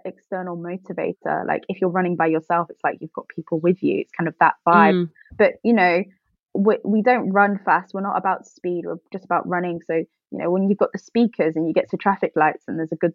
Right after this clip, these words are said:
Speaker 1: song on and one of your friends is dancing, it's just, you know, it's just fun. It's almost like it's a carnival on the run every week. So, <laughs>
Speaker 2: <laughs>
Speaker 1: so yeah, m-, music,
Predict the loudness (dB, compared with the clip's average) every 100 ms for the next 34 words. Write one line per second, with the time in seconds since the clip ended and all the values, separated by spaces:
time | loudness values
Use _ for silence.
0 | -2 0 0 0 -2 -4 -6 -4 -4 -4
1 | -2 0 0 -2 2 2 2 0 -8 -10
2 | -10 -14 _ 0 0 _ _ _ _ _
3 | _ _ _ 2 4 2 2 -2 -4 -2
4 | -2 -2 -4 2 2 2 -2 -2 0 -2
5 | -2 -8 -2 2 4 4 0 -2 -2 0
6 | 2 0 -2 -2 0 0 -2 _ _ 4
7 | 4 4 -2 2 2 6 6 8 6 6
8 | 4 6 2 2 0 0 2 4 2 2
9 | 0 0 0 -6 -20 -20 _ -4 0 -2
10 | -2 0 2 2 0 -4 -8 -6 -8 -8
11 | -12